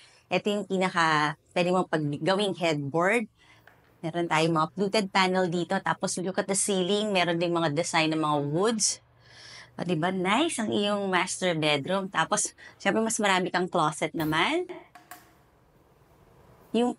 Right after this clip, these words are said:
price and full details nito nasa description box below the video. Ayan, dami mong closet space. Tapos, subscribe ka sa ating channel, ah, para makakita ka pa ng mas maraming bahay. Tapos, yung pictures nito nasa Facebook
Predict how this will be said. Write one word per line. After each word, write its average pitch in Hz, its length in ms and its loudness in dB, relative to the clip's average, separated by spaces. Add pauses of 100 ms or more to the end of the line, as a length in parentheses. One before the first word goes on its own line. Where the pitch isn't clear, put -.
price 262 320 2
and 262 240 2
full 247 240 2
details 214 400 0
nito 202 240 0
nasa 208 240 0
description 180 720 -2
box 196 240 -2
below 170 320 0
the 160 160 0
video. 160 560 0 (1500)
Ayan, 143 400 -2 (320)
dami 165 240 2
mong 165 160 0
closet 147 480 0
space. - 480 -4 (320)
Tapos, 220 320 0
subscribe 277 480 0
ka - 80 -6
sa 262 240 0
ating 254 240 -2
channel, 233 320 -2
ah, 226 100 2
para 202 220 0
makakita 196 580 -2
ka - 60 -6
pa 185 80 -2
ng 180 160 0
mas - 240 -6 (400)
maraming 175 480 2
bahay. 151 400 2
Tapos, 294 400 0
yung 247 160 -2
pictures - 400 0
nito 240 160 0
nasa 214 320 0 (160)
Facebook 233 480 -2